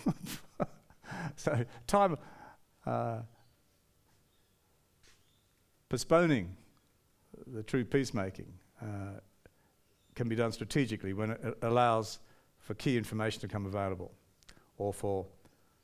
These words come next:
emotions to cool down. But understand that doing nothing without good reason will usually encourage anger rather than diffuse it. And not addressing an issue,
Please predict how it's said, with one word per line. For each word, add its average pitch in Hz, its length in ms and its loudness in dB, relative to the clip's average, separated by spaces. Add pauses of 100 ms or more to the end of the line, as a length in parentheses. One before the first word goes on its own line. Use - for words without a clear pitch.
(300)
emotions 117 460 0
to - 120 -10
cool 113 260 -2
down. 104 400 -2 (1900)
But 117 80 6
understand 147 800 4
that 123 180 -2
doing 143 320 6
nothing 120 500 2
without 123 380 2
good 131 160 2
reason 104 440 2 (720)
will 113 160 2
usually 120 380 2
encourage 113 540 0 (100)
anger 110 380 2 (600)
rather 107 360 2
than 98 140 -2
diffuse 117 460 -2
it. - 120 -10 (2000)
And 101 200 0
not 139 200 6
addressing 135 460 2
an 117 80 4
issue, 131 500 2